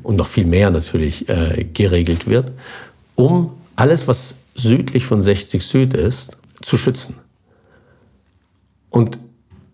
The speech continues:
ich glaube, das ist, das ist etwas Tolles, weil als, als wir dort runter gesegelt sind, ähm,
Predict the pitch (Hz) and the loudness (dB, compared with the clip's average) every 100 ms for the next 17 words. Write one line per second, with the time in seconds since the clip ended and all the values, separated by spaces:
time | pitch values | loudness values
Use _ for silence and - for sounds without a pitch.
0 | - - - 156 107 - 107 - - - | -10 -6 -2 0 -2 -4 -6 -4 -6 -4
1 | 110 110 - - 165 - - 92 90 90 | -4 -4 -4 -4 -4 -4 -6 -6 -4 -6
2 | - _ _ 101 95 - - - _ _ | -10 _ _ -4 -4 -6 -14 -18 _ _
3 | _ _ _ - - 107 - - - 185 | _ _ _ -10 -4 -4 -4 -4 -2 0
4 | 101 92 95 123 78 - 85 117 - - | 0 0 0 0 0 -2 -2 -4 -6 -16
5 | _ _ _ _ _ _ _ _ _ - | _ _ _ _ _ _ _ _ _ -20
6 | - _ _ - 92 87 85 | -20 _ _ -6 -2 0 -2